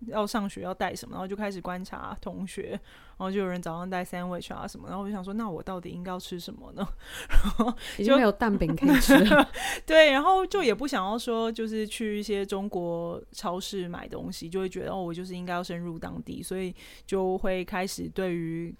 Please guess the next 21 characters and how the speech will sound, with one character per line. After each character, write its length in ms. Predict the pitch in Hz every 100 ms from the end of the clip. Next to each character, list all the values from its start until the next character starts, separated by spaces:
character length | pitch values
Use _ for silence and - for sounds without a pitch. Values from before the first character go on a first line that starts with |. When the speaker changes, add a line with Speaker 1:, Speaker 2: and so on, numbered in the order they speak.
| - _
Speaker 1:
各 160 | 214
方 200 | 185 180
面 100 | 190
的 120 | 170 165
食 240 | - 160
物 140 | 175
都 160 | 170 175
产 200 | - -
生 220 | - 170
了 100 | 175
好 180 | 170 -
奇 180 | - -
心， 260 | - - -
然 100 | 170
后 140 | 170
每 380 | 165 170 202 170
天 220 | 160 185
就 120 | 185 185
真 180 | 190
的 120 | 185 170
去 320 | - 180